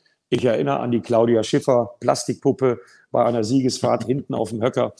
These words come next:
Ich erinnere an den Stop, das war auch in Jerez de la Frontera, am Dixie-Klo, wo er als Sieger mal eben angehalten hat und dann mal eben kurz in so ein Dixie-Klo an der Strecke verschwunden ist. Und, und, und. Also er hat seine Siege ja auch zelebriert wie kein anderer.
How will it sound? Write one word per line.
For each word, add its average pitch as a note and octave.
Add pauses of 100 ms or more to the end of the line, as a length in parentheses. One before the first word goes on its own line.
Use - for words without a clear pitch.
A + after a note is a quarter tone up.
(220)
Ich A#2
erinnere B2+
an A#2
den A#2
Stop, -
das A#2
war A#2
auch B2+
in C3
Jerez B2
de A#2+
la A#2+
Frontera, A#2 (240)
am A#2+
Dixie-Klo, D3
wo B2
er A#2+
als A#2
Sieger B2+
mal A#2+
eben A#2
angehalten B2
hat A#2+
und A2
dann A2+
mal A#2
eben B2
kurz B2
in A#2
so A#2
ein A2
Dixie-Klo A#2+ (240)
an G#2
der A2
Strecke A2+
verschwunden A2
ist. - (140)
Und, F3
und, D3+
und. C#3
Also G#2+
er A2
hat C3+
seine C3+ (240)
Siege D#3
ja C#3
auch C3
zelebriert C#3
wie G#2+
kein G2+
anderer. G2